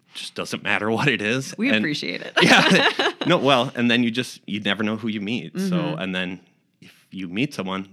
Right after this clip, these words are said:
Speaker 1: they know other people that are interested or have had the same problems with you. And then I get a lot of free, uh, ad hoc mentorship too at all their events. So,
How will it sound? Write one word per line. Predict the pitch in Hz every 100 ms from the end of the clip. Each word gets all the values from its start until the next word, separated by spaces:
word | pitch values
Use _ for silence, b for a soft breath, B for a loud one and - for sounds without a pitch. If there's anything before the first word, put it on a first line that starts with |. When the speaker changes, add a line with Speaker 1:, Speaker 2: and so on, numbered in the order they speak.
| -
Speaker 1:
they | 101
know | 110 110 104
other | 98 110
people | 92 - -
that | 82 85
are |
interested | - 90 95 92 90
or |
have | 85 87
had | 85 82
the | 85
same | - 87
problems | 85 87 87 87 -
with | 85 -
you. | 87 90
And | 92
then | 95 95 B B B -
I |
get | 104
a | 95
lot | 95 95
of |
free, | - - 98 98 95
uh, | 90
ad | 87 101
hoc | 95 95 -
mentorship | 95 - 85 - 85
too | - 87 85
at | 87
all | 82 87
their | 87 82
events. | 82 87 87
So, | - -